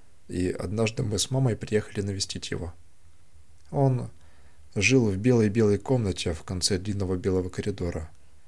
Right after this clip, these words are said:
Сестры тоже одевались во все белое, даже обувь у них была белая, а двери из белого матового стекла. Все белое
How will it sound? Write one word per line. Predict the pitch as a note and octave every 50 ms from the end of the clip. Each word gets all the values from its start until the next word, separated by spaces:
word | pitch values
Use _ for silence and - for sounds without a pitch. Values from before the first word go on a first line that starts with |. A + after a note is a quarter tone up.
| - - - -
Сестры | - - D3+ C#3 C#3+ - G#2 G2
тоже | - - D3+ C3 B2 A2+
одевались | - G#2 F#2 G2+ F#2+ F#2 F2+ -
во | - F#2+
все | - - G#2+ G#2
белое, | G#2 G#2+ G#2 F2+ E2+ E2+ E2 E2
даже | - G2+ F#2+ - G#2
обувь | G#2 A#2 A2 G#2+ F2+ - -
у | G2
них | G2 F#2+ F#2+
была | F#2+ G2+ G2 G2
белая, | G2 A2 A#2 A#2 G#2 G2 F2+ F2 E2+ - - - - - - - - - - - - -
а | - G#2+ F#2 F#2
двери | F2+ F2+ F#2+ A#2 D3 D#3 D3 B2+
из | G#2+ G2 F#2+
белого | G2 G#2+ C#3 C#3+ C#3 C3 A#2+ A2+ A#2 A2 G2+
матового | G#2+ G#2+ A2+ A#2 - A#2 A2 G#2 G#2+ G2+
стекла. | - - - - - - A2 F#2+ F#2 F2 E2 - - - - - - - - - -
Все | - - - D#3+ C3+ A2
белое | G2 F2+ F#2+ F2+ E2+ E2+ E2+ D#2+ D#2+